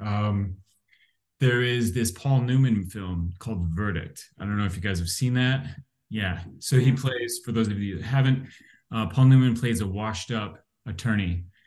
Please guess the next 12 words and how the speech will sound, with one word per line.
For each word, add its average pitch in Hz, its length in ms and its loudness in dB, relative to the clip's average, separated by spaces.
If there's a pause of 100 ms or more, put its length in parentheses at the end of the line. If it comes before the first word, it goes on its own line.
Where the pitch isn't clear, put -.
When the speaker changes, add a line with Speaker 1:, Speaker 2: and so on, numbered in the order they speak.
(260)
Speaker 1:
who's 110 280 2
seeking 117 360 2
redemption 92 800 0
through 95 160 -6
this 87 200 2
civil 98 260 -2
case. 87 400 -6
And 107 120 -2
at 92 80 -2
the 104 100 -2
very 123 480 2
end, 92 380 0